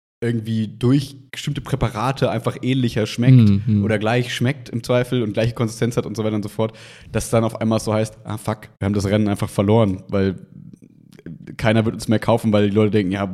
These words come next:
Speaker 1: wozu brauche ich jetzt diesen crazy Shit, den ich
Speaker 2: Mhm,
Speaker 1: vielleicht sogar ein bisschen
Speaker 2: mhm.
Speaker 1: gruselig finde, als jetzt einfach irgendwie dann so ein Soja-Ding zu futtern, was einfach eins zu eins so schmeckt.
Speaker 2: Ja. Ja, das Spannend war halt auch zu, die Fr-,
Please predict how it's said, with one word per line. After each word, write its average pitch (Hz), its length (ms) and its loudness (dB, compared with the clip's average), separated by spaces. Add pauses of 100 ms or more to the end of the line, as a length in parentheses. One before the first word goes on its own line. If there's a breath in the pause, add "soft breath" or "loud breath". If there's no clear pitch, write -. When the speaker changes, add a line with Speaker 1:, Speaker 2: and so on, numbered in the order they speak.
(120)
Speaker 1:
wozu 104 560 -2
brauche 110 420 -2
ich 104 60 -8
jetzt 110 240 -2
diesen 104 260 -4
crazy 104 420 0
Shit, - 300 0
den 104 100 2
ich 127 60 8
Speaker 2:
Mhm, 123 40 10
Speaker 1:
vielleicht 104 160 6
sogar 107 100 6
ein - 20 4
bisschen 110 240 0
Speaker 2:
mhm. 107 40 2
Speaker 1:
gruselig 123 320 2
finde, 120 340 4 (360 loud breath)
als 127 280 0
jetzt 127 180 0
einfach 120 300 0
irgendwie 110 220 0
dann 107 180 0
so 107 100 0
ein 101 140 -2
Soja-Ding 110 460 0
zu 104 140 -8 (180)
futtern, 107 540 2
was 110 200 -2
einfach 101 340 -4 (120)
eins 104 220 -4
zu - 80 -2
eins 101 200 -4
so 98 60 -8
schmeckt. - 360 -8 (760 loud breath)
Speaker 2:
Ja. 131 220 0 (240 loud breath)
Ja, 120 80 6
das - 280 0
Spannend 131 260 2
war 127 60 6
halt 117 120 2
auch 110 140 4
zu, 107 340 0
die 104 160 -4
Fr-, - 200 -8